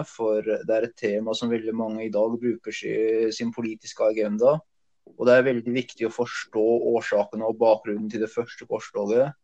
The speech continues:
som at det ikke blir et, eh, subjektivt, eh, et, eh, nesten som det har blitt sånn, sånn subjektivt tema som, eh,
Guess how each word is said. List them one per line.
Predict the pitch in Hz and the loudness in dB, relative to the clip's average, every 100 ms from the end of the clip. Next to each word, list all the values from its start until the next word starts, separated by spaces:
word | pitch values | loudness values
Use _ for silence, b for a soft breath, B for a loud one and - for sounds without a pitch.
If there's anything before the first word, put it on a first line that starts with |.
| _ _ _ _ | _ _ _ _
som | - 123 | -2 0
at | 120 117 | 0 0
det | 120 | -2
ikke | 123 110 | 0 0
blir | 117 120 | 2 0
et, | - | 0
eh, | 117 117 107 | 2 2 0
subjektivt, | - 120 107 110 110 - 113 113 113 | -6 -4 -2 -2 -4 -4 -4 -4 -2
eh, | 107 110 107 107 107 110 110 107 - - - | 2 2 4 4 4 2 0 -2 -4 -10 -12
et, | - | -8
eh, | 110 113 - 175 180 _ _ - | -6 -6 -8 -10 -16 _ _ 0
nesten | 135 - 120 | 0 0 0
som | 123 | 4
det | |
har | 120 | 4
blitt | 120 117 | 2 0
sånn, | 120 117 110 | 0 0 -4
sånn | 117 | -6
subjektivt | - 117 107 113 123 117 | -2 -2 -2 -8 -6 -6
tema | - 107 110 110 | 0 2 2 2
som, | 117 110 113 | 0 0 -4
eh, | 113 113 107 | -2 2 0